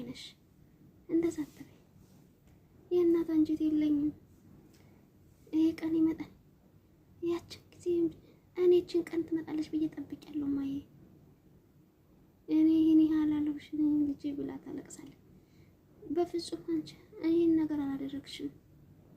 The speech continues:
እባክሽ፣ እባክሽን አትውጪ።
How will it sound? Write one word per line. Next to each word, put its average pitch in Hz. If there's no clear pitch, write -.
እባክሽ፣ 320
እባክሽን 311
አትውጪ። 294